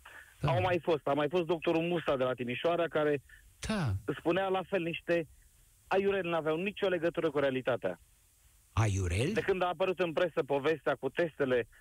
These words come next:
Speaker 2: covid făcute la clinica dumnealui în privat, gata, a dispărut din peisaj.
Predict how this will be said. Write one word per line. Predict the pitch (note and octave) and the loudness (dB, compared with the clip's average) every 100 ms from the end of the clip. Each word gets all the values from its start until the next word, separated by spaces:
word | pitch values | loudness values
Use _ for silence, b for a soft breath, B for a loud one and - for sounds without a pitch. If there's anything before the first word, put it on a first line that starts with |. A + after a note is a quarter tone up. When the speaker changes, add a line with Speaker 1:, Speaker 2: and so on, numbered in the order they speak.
| b | b
Speaker 2:
covid | - B2 C#3 C3 - | -2 0 0 -4 -6
făcute | - C3 D3 | -4 0 0
la | C3+ | 0
clinica | B2 E3 C#3 B2+ | -2 -4 -2 -2
dumnealui | A#2 B2 B2 | 0 0 0
în | A2 | -2
privat, | A2 G#2+ G3 - B B B _ | -4 0 -2 -4 B B B _
gata, | F3+ F3+ C3+ G#2+ - | -2 -2 -2 -4 -6
a | - C#3+ | -2 -2
dispărut | C3+ - - D#3 D#3 | -2 -6 -2 -2 -2
din | C3 A#2+ | -4 -2
peisaj. | A2+ G#2 - F#2 | -2 -2 -2 -2